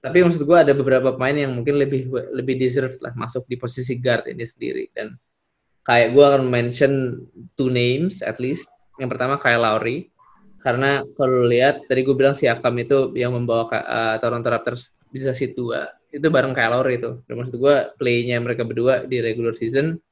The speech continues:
eh, it's, it's something to be, to, to be, to be apa ya, to be highly regarded as all N B A material. Karena dari segi, walaupun statsnya Kyle Lowry tidak sewah Westbrook dari segi points, rebounds, tapi, dan efisiensi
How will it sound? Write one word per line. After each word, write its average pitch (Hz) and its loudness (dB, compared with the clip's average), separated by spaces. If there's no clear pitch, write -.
eh, 113 0
it's, 123 -2
it's 127 -6
something 127 -4
to 127 -6
be, 117 -4
to, 120 -6
to 123 -6
be, 120 -4
to 120 -6
be 123 -2
apa 120 -2
ya, - -8
to - -
be 127 -2
highly 123 0
regarded 123 -2
as 123 -6
all 123 -4
N 127 -6
B 117 -4
A 117 0
material. 127 0
Karena 143 4
dari 127 4
segi, 131 -4
walaupun 147 6
statsnya 165 2
Kyle 139 4
Lowry 147 4
tidak 135 2
sewah 135 0
Westbrook 127 -4
dari 123 -4
segi 117 -8
points, 143 -2
rebounds, 127 -2
tapi, 165 6
dan 139 4
efisiensi 139 2